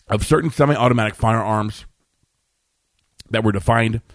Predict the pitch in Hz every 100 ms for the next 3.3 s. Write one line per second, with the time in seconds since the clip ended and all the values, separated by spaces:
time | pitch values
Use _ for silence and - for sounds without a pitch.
0 | _ _ _ - 104 98 87 113 104 104
1 | 104 92 85 82 95 101 98 87 - 139
2 | 156 127 127 123 113 110 110 110 107 95
3 | 92 87 87